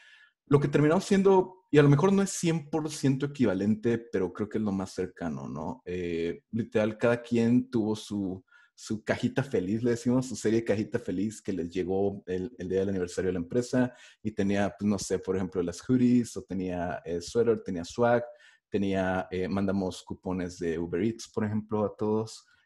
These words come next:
Eh, de estos, ¿cómo se llaman? Como cócteles, para que cada quien se prepare el suyo y llamada de Zoom masiva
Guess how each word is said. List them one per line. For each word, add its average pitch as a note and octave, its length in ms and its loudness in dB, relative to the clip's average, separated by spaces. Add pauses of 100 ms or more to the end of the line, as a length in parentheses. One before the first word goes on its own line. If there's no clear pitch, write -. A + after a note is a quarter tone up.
(220)
Eh, F#2 640 0 (200)
de F#2 240 -8
estos, - 260 -10
¿cómo C3 160 -2
se B2 100 -4
llaman? B2 140 2
Como A2 180 -2
cócteles, A2 800 -2
para G2 160 -4
que - 100 -16
cada F#2+ 160 -2
quien G#2 140 -6
se G2+ 80 -14
prepare F#2 300 -4
el F#2+ 80 -2
suyo G#2 420 0
y F#2 340 -4
llamada F2+ 320 -2
de F#2 60 -8
Zoom F#2 240 -10
masiva F2 560 -6